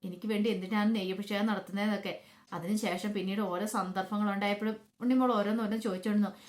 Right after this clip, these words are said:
അപ്പോഴൊക്കെ ഞങ്ങൾ ഓരോ കാര്യങ്ങൾ പറഞ്ഞ് ഒഴിഞ്ഞു മാറിക്കൊണ്ടിരിക്കുകയാ ചെയ്തേ. ഇനിയിപ്പം ഞങ്ങളത് പറഞ്ഞില്ലെങ്കിലും അതെങ്ങനെയാണല്ലോ അറിയും. ഇപ്പം മാരാർ മാഷ് പറഞ്ഞു കൊടുത്തില്ലേ, അതുപോലെ തന്നെ ഈ കാര്യങ്ങളൊക്കെ അഖിൽ മോനും ആതിര മോൾക്കും അറിയാലോ. അവരുടെ അടുത്ത് എന്ന് ചോദിച്ചിട്ടുണ്ടെങ്കിൽ അവരൊക്കെ സത്യങ്ങൾ പറയില്ലേ?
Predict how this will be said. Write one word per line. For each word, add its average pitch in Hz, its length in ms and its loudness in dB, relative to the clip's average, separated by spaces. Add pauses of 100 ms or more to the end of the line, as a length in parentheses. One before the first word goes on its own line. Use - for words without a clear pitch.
(120)
അപ്പോഴൊക്കെ 285 380 2
ഞങ്ങൾ 226 260 4
ഓരോ 202 240 2
കാര്യങ്ങൾ 202 400 2
പറഞ്ഞ് 208 280 2 (340)
ഒഴിഞ്ഞു 196 220 0
മാറിക്കൊണ്ടിരിക്കുകയാ 208 580 2
ചെയ്തേ. 175 260 -2 (240)
ഇനിയിപ്പം 269 340 2
ഞങ്ങളത് 285 420 4
പറഞ്ഞില്ലെങ്കിലും 233 680 2 (180)
അതെങ്ങനെയാണല്ലോ 208 640 0
അറിയും. 190 260 -2 (640)
ഇപ്പം - 240 -10
മാരാർ 175 320 -2
മാഷ് 196 260 0
പറഞ്ഞു 220 280 0
കൊടുത്തില്ലേ, 226 360 2 (280)
അതുപോലെ 214 360 2
തന്നെ 214 220 4 (120)
ഈ 160 160 -6
കാര്യങ്ങളൊക്കെ 208 580 -2
അഖിൽ 180 260 -4
മോനും 208 280 -2 (100)
ആതിര 185 240 -2
മോൾക്കും 208 300 2
അറിയാലോ. 202 300 0 (300)
അവരുടെ 294 320 2
അടുത്ത് 214 160 2
എന്ന് 226 180 4
ചോദിച്ചിട്ടുണ്ടെങ്കിൽ 220 460 0
അവരൊക്കെ 226 280 -2
സത്യങ്ങൾ 220 420 0
പറയില്ലേ? 208 400 2